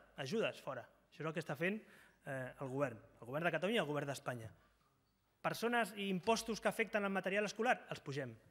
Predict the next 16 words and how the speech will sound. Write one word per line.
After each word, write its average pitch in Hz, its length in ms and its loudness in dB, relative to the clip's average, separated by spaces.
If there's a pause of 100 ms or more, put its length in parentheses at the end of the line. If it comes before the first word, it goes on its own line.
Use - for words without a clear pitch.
Pugem 165 240 -2
els 196 160 2
impostos 190 400 -4
a 180 80 0
l'iva 220 160 0
al 196 80 -2
material 151 320 -2
escolar. 131 320 -4 (320)
Fantàstic. 151 560 -4 (480)
Una 151 80 -2
forma 175 300 0
d'ajudar 180 320 4
a 190 80 -2
tenir 180 100 0
fills 233 320 -2
magnífica. 165 540 -2